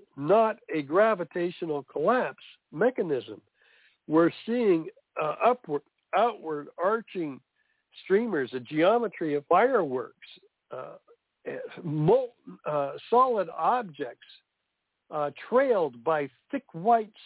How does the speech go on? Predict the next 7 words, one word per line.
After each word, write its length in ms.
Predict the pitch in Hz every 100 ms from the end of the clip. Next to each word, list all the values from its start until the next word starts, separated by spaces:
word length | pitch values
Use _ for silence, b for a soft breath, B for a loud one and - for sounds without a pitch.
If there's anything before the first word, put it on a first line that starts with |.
| -
smoke 300 | 190 277 254
clouds. 420 | - 147 101 90 _ _ _ _ _ _ _ _ _ _ _ _ _ _ _ _ _ _ _ _
That's 340 | 165 226 262 -
what 240 | 196 175 -
the 120 | 170
Twin 360 | - 196 180
Towers 420 | 170 190 170 165